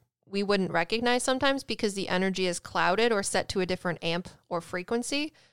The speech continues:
So that's the frequency we, you attract and receive information for. So the human souls that are present at these locations, I feel like a lot of times the paranormal investigators miss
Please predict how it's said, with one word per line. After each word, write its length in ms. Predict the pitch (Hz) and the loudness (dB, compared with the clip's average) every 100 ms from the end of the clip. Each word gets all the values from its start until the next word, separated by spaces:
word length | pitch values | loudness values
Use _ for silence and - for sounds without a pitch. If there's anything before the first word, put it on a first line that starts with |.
| _ _ | _ _
So 140 | - | -4
that's 280 | 196 202 208 | 2 2 2
the 80 | 214 | -2
frequency 440 | 220 208 202 - | -2 -2 -2 -2
we, 160 | 190 185 | -4 -6
you 220 | 185 185 | -6 -2
attract 500 | 175 175 185 175 180 | -2 -2 0 0 0
and 160 | - 175 | -2 -2
receive 360 | 170 - 175 170 | -2 -4 -4 -4
information 580 | 170 175 160 165 165 | -4 -4 -4 -4 -6
for. 320 | 175 - 107 - | -6 -4 -4 -2
So 320 | - 180 170 - - - _ | 0 2 2 -4 -20 -20 _
the 80 | 190 | -2
human 340 | 190 233 226 | 4 6 6
souls 260 | 220 196 196 | 4 2 2
that 120 | 196 | 2
are 100 | 165 | 0
present 560 | - - 196 196 175 - | 0 4 4 6 2 2
at 240 | 165 175 | 2 2
these 180 | - 185 | 0 -2
locations, 640 | 185 175 175 175 254 277 | 0 0 0 0 0 0
I 100 | - | 0
feel 160 | 190 180 | 0 0
like 140 | 180 | 0
a 40 | 170 | 0
lot 220 | 165 185 | 4 4
of 100 | 220 | 4
times 380 | 202 165 175 - _ _ | 2 2 2 -2 _ _
the 80 | - | -12
paranormal 500 | - 196 190 190 180 | -4 2 2 2 2
investigators 640 | 170 160 180 196 185 180 175 | 0 0 -2 -2 -2 -2 0
miss 400 | 180 254 - | 2 2 -2